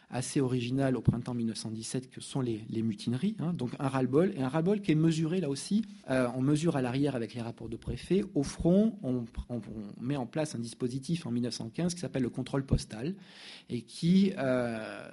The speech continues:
qui fait que les lettres des combattants, pas toutes, mais certaines d'entre elles, sont ouvertes par l'état-major militaire afin d'abord d'éviter qu'il y ait des renseignements militaires qui soient connus à l'arrière ou qui soient récupérés par les Allemands, mais surtout à partir de mille neuf cent seize, qui permettent de mesurer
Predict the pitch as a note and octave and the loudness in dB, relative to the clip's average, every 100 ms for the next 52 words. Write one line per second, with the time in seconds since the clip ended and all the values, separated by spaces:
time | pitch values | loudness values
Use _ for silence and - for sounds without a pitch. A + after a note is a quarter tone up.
0 | - - E3 D#3+ C#3 A#2+ D#3 - C3 C3+ | -14 -2 0 2 2 4 2 2 -2 0
1 | C3+ B2 - F3+ G#3 - - - A3+ - | -2 -2 0 0 0 -4 -12 -2 -2 -2
2 | - _ A2+ A#2 C3 C3+ A#2+ G#2+ - - | -14 _ -8 -6 -6 -4 -4 -4 -4 -4
3 | - D#3+ B2+ A#2 C#3+ - - - - - | -2 -2 -2 -2 -4 -10 -20 -20 -20 -20
4 | - A2+ G#2+ - A2 A2 B2 A2 G#2 - | -10 -6 -6 -6 -8 -6 -6 -6 -8 -4
5 | E3 G3+ - A#2 - D3+ C#3 A#2 C#3+ D3 | -2 -2 -4 -12 -4 -4 -2 -2 0 2
6 | D3+ B2+ A#2 A2+ A#2+ - C#3+ A#2 G#2+ A2+ | 2 0 -4 -4 -4 -4 -4 -4 -6 -8
7 | A2+ B2+ A#2 B2 A#2+ - - - A#2 A2+ | -6 -4 -4 -4 -8 -12 -16 -6 -4 -4
8 | A2+ B2+ B2+ - - _ _ A#2+ - C3+ | -6 -6 -6 -8 -20 _ _ -10 -6 -6
9 | - C#3 C#3 B2 G#2+ A#2+ B2+ A#2 A2 - | -2 0 2 0 -2 -2 0 -2 -6 -10
10 | - - A2 A#2 C#3+ B2 B2+ B2+ A2+ - | -12 -8 -6 -4 -4 -2 -2 -2 -4 -6
11 | G2 G#2 A#2 D#3+ G3+ - - - - D3+ | -8 -6 0 0 0 -4 -16 -14 0 2
12 | F#3 F3+ F3 - D3+ A#2+ - C#3 A#2+ A#2 | 2 0 -2 0 0 0 -4 -2 -2 -2
13 | G#2 - - G3+ F#3 F3 C#3 C#3+ E3 C3+ | -4 -8 -8 -6 -4 -2 0 0 0 0
14 | C3+ C#3+ C3+ C3+ D3 E3+ | 2 0 0 0 2 0